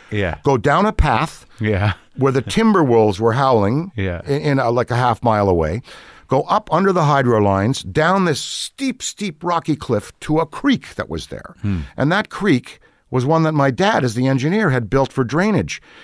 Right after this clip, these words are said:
Speaker 2: And I said, "Can you put a bridge there?" He said, "We'll put a bridge, but not where you cross. It'll be where most people cross."
Speaker 1: <laughs>
Speaker 2: So he did put a bridge cr-, there, but it was too far to walk. So I
Speaker 1: Right.
Speaker 2: go down in the snow, and then I'd try to get across, and there was always, like, a board or something.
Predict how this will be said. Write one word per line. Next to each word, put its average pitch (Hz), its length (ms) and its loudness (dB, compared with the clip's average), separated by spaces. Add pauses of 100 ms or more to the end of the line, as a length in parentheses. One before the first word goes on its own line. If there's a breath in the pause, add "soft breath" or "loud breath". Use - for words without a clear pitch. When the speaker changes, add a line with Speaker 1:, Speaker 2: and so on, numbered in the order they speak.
Speaker 2:
And 135 80 -2
I 147 60 0
said, 147 280 -2
"Can 156 120 2
you 185 80 4
put 214 160 2
a 180 60 2
bridge 165 340 0
there?" 196 160 2
He 214 80 4
said, 135 180 0
"We'll 208 100 4
put 170 140 2
a 156 60 2
bridge, 120 300 0
but 110 120 -4
not 160 180 2
where 131 100 2
you 156 140 4
cross. 104 440 2
It'll 143 180 0
be 147 80 4
where 147 160 4
most 165 300 2
people 110 260 0
cross." 80 380 -4 (100)
Speaker 1:
<laughs> - 340 -8
Speaker 2:
So - 120 -2
he 160 100 4
did 190 140 2
put 156 120 2
a 147 40 0
bridge 131 320 0
cr-, - 160 -2
there, 143 260 0
but 127 80 2
it 151 60 2
was 165 100 0
too 175 180 0
far 196 240 2
to 202 80 2
walk. 220 380 4
So 117 80 -4
I 101 200 0
Speaker 1:
Right. 156 60 0
Speaker 2:
go 170 120 2
down 214 380 2 (260 loud breath)
in 151 100 2
the 156 80 2
snow, 190 480 2
and 151 160 2
then 147 100 2
I'd 135 140 0
try 208 200 0
to 254 60 -2
get 208 140 -2
across, 175 340 2
and 139 140 0
there 156 80 0
was 156 100 -2
always, 190 260 2
like, 139 140 -2
a 107 60 0
board 135 400 4
or 135 60 2
something. 139 420 0